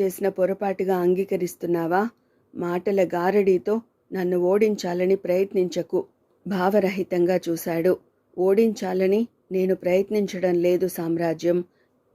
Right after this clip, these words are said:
నేను ఓడిపోయాక మాత్రమే జరగాల్సిన కార్యక్రమం కోసం తొందరపడి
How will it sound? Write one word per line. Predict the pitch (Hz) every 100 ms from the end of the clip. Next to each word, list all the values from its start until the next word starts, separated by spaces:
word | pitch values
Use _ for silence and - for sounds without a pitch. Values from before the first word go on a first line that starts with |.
| 202
నేను | 190 185
ఓడిపోయాక | 180 190 226 214 202 190 185
మాత్రమే | 185 175 180 180 190 185
జరగాల్సిన | 170 175 180 208 196 196 185
కార్యక్రమం | 175 175 180 196 180 190 180
కోసం | 170 175 175 208 233 _ _ _
తొందరపడి | 185 190 220 214 190 180 233